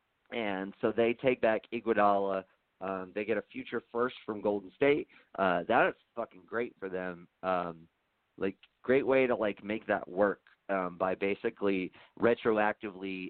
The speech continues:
adding him to a trade that had been agreed upon, like, two weeks ago. Um, and yeah, I mean, that's, that's awesome. Uh, I'm not a huge fan of the Valanciunas signing only because I want,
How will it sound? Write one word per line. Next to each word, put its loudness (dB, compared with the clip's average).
adding -6
him -14
to -2
a -2
trade -2
that -4
had -2
been 2
agreed -2
upon, -4
like, -2
two 4
weeks -4
ago. -6
Um, 2
and 2
yeah, 2
I -6
mean, -6
that's, -6
that's -2
awesome. -6
Uh, -2
I'm 2
not -2
a -8
huge -18
fan 0
of -6
the -4
Valanciunas -6
signing -2
only 2
because 2
I 0
want, -4